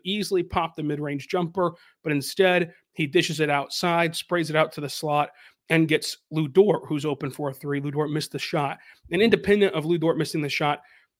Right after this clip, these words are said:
sh-, you know, Chet was way more wide open than Lu Dort was. Lu Dort was still open and still a fine shot. Like, Chet was just, nobody was around him.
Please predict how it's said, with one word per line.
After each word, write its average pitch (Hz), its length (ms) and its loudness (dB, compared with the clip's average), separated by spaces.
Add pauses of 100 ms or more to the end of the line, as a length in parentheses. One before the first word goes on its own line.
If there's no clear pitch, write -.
(160)
sh-, - 240 -2
you 151 120 -2
know, 127 100 -4
Chet - 340 2
was 147 140 -4
way 170 180 4
more 151 200 2
wide 143 160 -2
open 143 200 0
than 131 160 -2
Lu 131 80 -2
Dort 143 260 2
was. 151 200 0
Lu 160 100 2
Dort 165 180 2
was 220 80 -6
still 214 180 4
open 190 260 4
and 151 80 -2
still 175 220 2
a 156 40 4
fine 165 240 -2
shot. 151 380 2
Like, 147 180 -6
Chet 170 240 2
was 139 120 -4
just, 151 160 -8
nobody 151 340 0
was 139 100 -4
around 139 320 -2
him. 143 200 -2